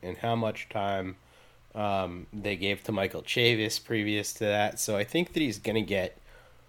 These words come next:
a whole heck of a lot of leash, if not because there are, just aren't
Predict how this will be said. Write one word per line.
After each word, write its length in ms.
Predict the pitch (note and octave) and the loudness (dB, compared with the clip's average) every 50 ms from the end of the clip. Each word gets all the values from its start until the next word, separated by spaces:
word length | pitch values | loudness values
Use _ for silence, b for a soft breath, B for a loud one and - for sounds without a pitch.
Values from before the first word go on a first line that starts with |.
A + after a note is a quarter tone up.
| b b - - | b b -6 -4
a 80 | F#2+ | -4
whole 320 | - - - B2+ B2 B2 G#2 | -2 0 4 4 4 4 4
heck 260 | G#2+ A#2 A#2 - - | 2 0 0 0 0
of 60 | A#2 | 0
a 40 | A2 | 2
lot 260 | G#2+ A2 A2 A2 G#2 | 4 6 6 6 6
of 140 | G2 F#2 F#2+ | 6 4 0
leash, 340 | F#2+ G#2 B2+ - - - - | 0 -2 -2 -2 -4 -4 -4
if 220 | F#2+ - - G2+ | -4 -4 -4 -4
not 360 | G#2 G2+ G2+ G#2 G#2 G2+ - - A2 - | -2 0 2 2 0 -2 -4 -8 -10 -6
because 440 | G#2+ G#2 - - A#2 G#2+ G#2 F2+ - | -6 -6 -4 -2 -2 -2 -2 -2 -2
there 260 | G#2 G#2+ G#2 - - | -2 -2 -2 -2 -2
are, 80 | F2 G#2 | -4 -2
just 260 | F#2 A2+ A2 - - | -2 -2 -2 0 -2
aren't 280 | F#2+ G#2+ A2 A2 - | -2 0 -2 -2 -4